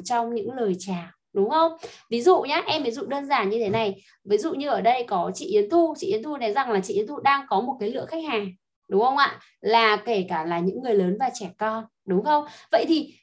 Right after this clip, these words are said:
nhân cái ngày gì ạ? Ngày hai mươi tháng mười, mọi người có cái tệp khách hàng cũ của mình không? Nếu có, đúng không? Chúng ta có thể là đồng hành cùng với họ qua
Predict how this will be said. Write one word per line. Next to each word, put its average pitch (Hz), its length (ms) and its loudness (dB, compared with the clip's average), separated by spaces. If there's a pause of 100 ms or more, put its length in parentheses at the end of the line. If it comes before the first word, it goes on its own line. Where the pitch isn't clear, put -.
nhân 330 460 6
cái 226 160 2
ngày 247 340 -2
gì 190 160 4
ạ? 185 120 -2
Ngày 202 180 -2
hai 269 180 -8
mươi 269 200 -8
tháng 214 220 -4
mười, 233 280 -2 (200)
mọi - 100 -2
người 277 140 0
có 233 200 4
cái 320 140 -6
tệp 320 160 6
khách 370 140 2
hàng 311 220 -2
cũ 247 160 -4
của 330 120 0
mình 226 220 -4
không? 285 260 -2 (320)
Nếu 240 300 2
có, 233 400 4 (160)
đúng 233 160 2
không? 320 220 4 (240)
Chúng 277 220 -10
ta 302 360 2
có 220 180 2
thể 294 200 2
là 196 140 4
đồng 208 220 0
hành 214 160 -2
cùng 202 140 -2
với 185 120 -2
họ - 300 -4
qua 254 180 -2